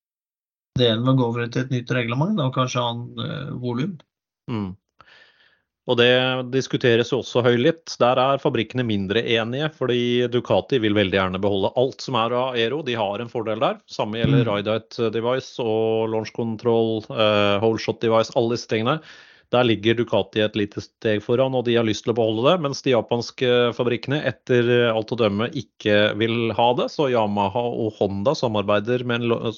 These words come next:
Speaker 2: om en lobby for å prøve å, eh, gjøre dette reglementet langt strengere enn det det er i dag, mens Ducati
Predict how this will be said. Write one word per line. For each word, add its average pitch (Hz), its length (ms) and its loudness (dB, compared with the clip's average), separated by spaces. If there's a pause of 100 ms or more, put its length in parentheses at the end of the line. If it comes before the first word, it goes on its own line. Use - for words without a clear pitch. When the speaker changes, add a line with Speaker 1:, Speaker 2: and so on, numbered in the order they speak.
Speaker 2:
om 120 180 0
en 123 80 0
lobby 117 320 2
for - 140 -2
å - 100 -10
prøve 98 180 2
å, 104 240 2 (540)
eh, 104 320 0
gjøre 101 240 2
dette 104 240 -2
reglementet 104 720 0
langt 104 160 -2
strengere 104 400 -2
enn 107 80 -2
det 104 80 2
det 107 80 2
er 113 80 0
i 123 100 0
dag, 175 240 2
mens 127 300 -4
Ducati 110 420 0